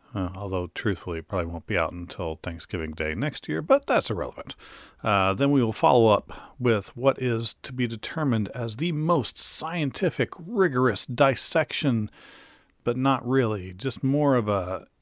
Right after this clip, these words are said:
area of interest, you know, groupings that I happen to like in the specific areas that I think impact the film the most for me. We will break them down into cast, director, and editor, costuming and props,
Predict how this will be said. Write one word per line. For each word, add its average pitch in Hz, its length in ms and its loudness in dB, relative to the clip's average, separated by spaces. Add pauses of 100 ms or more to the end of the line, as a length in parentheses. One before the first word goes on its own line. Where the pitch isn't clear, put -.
(100)
area 143 360 2
of 113 360 -4
interest, 127 640 -2 (400)
you 135 160 -4
know, 95 100 -4
groupings 107 760 0
that 95 140 0
I 95 120 4
happen 101 320 0
to 98 100 -10
like 92 240 -4
in 95 140 -6
the 90 280 -2 (120)
specific - 560 -8
areas 92 340 0
that 92 140 -6
I 85 80 -4
think 98 260 -6
impact 90 460 -6
the 92 80 -8
film 92 260 -6
the 85 80 -6
most 80 260 -8
for 104 220 -2
me. 71 200 -8 (680)
We 107 160 -4
will 90 160 -2
break 92 320 -2
them 98 140 -4
down 98 240 -2
into 95 160 -8
cast, - 560 -2 (400)
director, 113 680 0 (540)
and 98 320 -6
editor, 80 460 -4 (520)
costuming 107 560 0
and 90 160 -6
props, - 640 -4